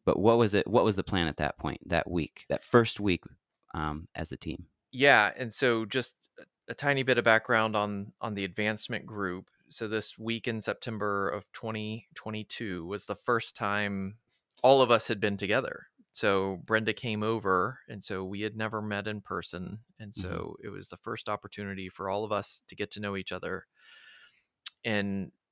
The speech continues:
Speaker 2: Phil did a really great job of leading that week and making sure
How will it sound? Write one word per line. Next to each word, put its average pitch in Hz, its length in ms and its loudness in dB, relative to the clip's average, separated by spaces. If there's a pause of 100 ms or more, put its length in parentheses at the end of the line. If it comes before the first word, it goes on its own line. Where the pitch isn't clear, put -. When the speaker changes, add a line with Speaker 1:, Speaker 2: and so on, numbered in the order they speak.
(140)
Speaker 2:
Phil 143 380 6
did 127 140 4
a 123 40 4
really 127 240 6
great 120 300 2
job 104 580 4
of 101 340 -4
leading 139 380 -4
that 104 220 2
week 101 420 -8
and 101 220 -6
making 117 360 -4
sure 101 640 0